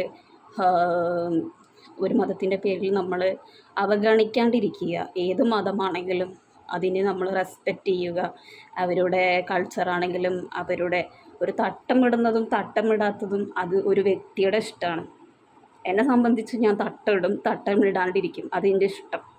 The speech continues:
ഞാനൊരു മുസ്ലിം ആണെങ്കിലും ഞാൻ പറയും, ഞാൻ പലപ്പോഴും എല്ലാ മതക്കാരുമാണ്. കാരണം ഞാൻ ചിലപ്പോൾ തട്ടിടും, തട്ടമിടാണ്ടിരിക്കും, അത് എൻ്റെ ഇഷ്ടം. അതേപോലെ തന്നെയാണ് പലവരുടെ ഇഷ്ടമാണ്, ഒരു, ഒരു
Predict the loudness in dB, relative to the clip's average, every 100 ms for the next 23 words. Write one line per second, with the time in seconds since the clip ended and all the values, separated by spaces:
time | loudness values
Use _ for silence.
0 | _ _ _ _ _ _ _ -20 -20 _
1 | -4 0 2 4 4 2 0 0 2 2
2 | 2 2 2 2 2 2 0 0 0 -2
3 | -2 -2 -2 0 0 2 2 2 2 0
4 | -2 -2 -2 0 -2 -6 -10 -20 -20 -20
5 | -20 -20 -20 -20 -20 -8 -4 -2 -2 -6
6 | -8 0 0 2 0 0 0 -2 -2 -2
7 | 0 0 -2 0 0 0 0 -2 -2 -6
8 | -8 -8 -10 _ -6 -2 0 0 0 2
9 | 2 0 -8 -16 -16 -20 -16 -8 -4 -2
10 | -2 0 0 2 2 -2 -6 -18 -20 -20
11 | _ -2 2 4 6 6 4 0 -4 -2
12 | 0 -2 -2 2 2 0 -6 -2 2 2